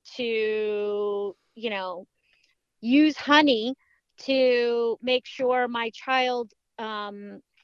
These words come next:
receives all of her civil rights to an appropriate education." Um,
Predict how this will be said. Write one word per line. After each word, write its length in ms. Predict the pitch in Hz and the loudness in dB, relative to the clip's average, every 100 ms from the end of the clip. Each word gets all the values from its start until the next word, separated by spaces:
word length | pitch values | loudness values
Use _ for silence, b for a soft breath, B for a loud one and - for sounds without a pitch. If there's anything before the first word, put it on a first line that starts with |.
| - | -8
receives 520 | 226 262 - 269 233 | -4 -2 0 0 0
all 160 | - 233 | 2 0
of 80 | 220 | 2
her 100 | 220 | -2
civil 360 | - 240 214 196 | -2 -4 -2 0
rights 380 | 214 214 - - | 2 0 -4 -8
to 300 | 202 185 185 | -4 -4 -4
an 100 | 185 | -8
appropriate 420 | 185 190 180 185 | -4 -2 0 -2
education." 680 | 175 165 - 247 254 170 160 - B B B B - | -2 -6 -4 -2 -2 -6 -10 -16 B B B B 4
Um, 720 | 240 233 226 220 214 214 208 | 8 8 6 2 -2 -6 -16